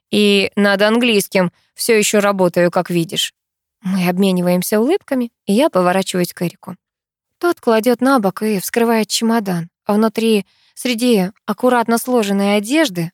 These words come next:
оказывается лэптоп Карла и его ежедневник. «Он никогда не слушал моих советов»,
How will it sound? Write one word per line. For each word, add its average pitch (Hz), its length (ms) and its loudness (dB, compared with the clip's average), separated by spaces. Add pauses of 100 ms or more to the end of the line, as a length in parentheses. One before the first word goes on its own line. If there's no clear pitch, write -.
оказывается 214 600 -2
лэптоп 208 420 -4
Карла 214 360 0
и 175 100 -2
его 185 180 -4
ежедневник. 190 680 -4 (920)
«Он 214 280 2
никогда 269 420 2
не 226 100 2
слушал 220 340 2
моих 202 260 2
советов», 190 480 0